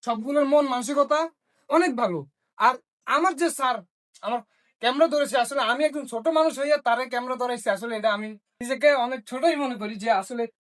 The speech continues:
ওনার মতো একজন লোককে আমি ক্যামেরা ধরাইছি। তো যাই হোক, আপনাদের কাছে যদি ভিডিওটা ভালো লেগে থাকে, তাহলে অবশ্যই শেয়ার করে দিবেন। আর যদি খারাপ লাগে, তাহলে নামটা মনে রাখেন।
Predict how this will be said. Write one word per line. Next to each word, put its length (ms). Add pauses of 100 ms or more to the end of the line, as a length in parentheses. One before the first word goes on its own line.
(120)
ওনার 240
মতো 220
একজন 200
লোককে 320
আমি 160
ক্যামেরা 240
ধরাইছি। 280
তো 100
যাই 180
হোক, 100 (360)
আপনাদের 440
কাছে 200
যদি 180
ভিডিওটা 320
ভালো 220
লেগে 180
থাকে, 360 (220)
তাহলে 220
অবশ্যই 680
শেয়ার 280
করে 160
দিবেন। 320 (280)
আর 140
যদি 200
খারাপ 360
লাগে, 340 (200)
তাহলে 160
নামটা 400
মনে 220
রাখেন। 340